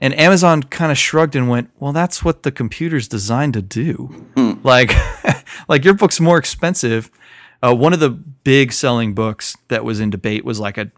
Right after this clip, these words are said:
Speaker 1: a diet and weight loss book. It's, like, a twenty-five day diet book.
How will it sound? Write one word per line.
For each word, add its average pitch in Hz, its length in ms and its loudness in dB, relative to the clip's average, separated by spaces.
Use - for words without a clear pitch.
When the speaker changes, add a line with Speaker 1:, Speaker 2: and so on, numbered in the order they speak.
Speaker 1:
a 117 80 -6
diet 110 400 0
and 104 140 -8
weight 104 220 -6
loss 107 240 -4
book. 107 340 -4
It's, - 120 -10
like, 113 120 -6
a 107 40 -4
twenty-five 107 540 -6
day 104 140 -8
diet 101 360 -10
book. 113 280 -10